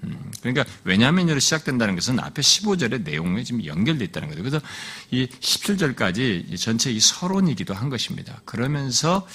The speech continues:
이 내용이 뒤에 십팔 절 이하로, 어, 연결시키는, 즉 본론으로 연결시켜주는, 앞에 서론이면서 본론으로 연결시켜주는 내용을 여기 십육 절, 십칠 절이 하고 있는 것입니다.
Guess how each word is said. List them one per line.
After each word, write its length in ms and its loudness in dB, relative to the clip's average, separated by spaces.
이 340 2
내용이 680 2
뒤에 420 0
십팔 880 0
절 320 0
이하로, 640 -2
어, 280 -10
연결시키는, 840 2
즉 220 -6
본론으로 680 4
연결시켜주는, 960 2
앞에 240 -4
서론이면서 800 2
본론으로 560 0
연결시켜주는 880 2
내용을 500 2
여기 100 -2
십육 400 0
절, 120 -4
십칠 280 -4
절이 200 -6
하고 280 -6
있는 160 -4
것입니다. 540 -8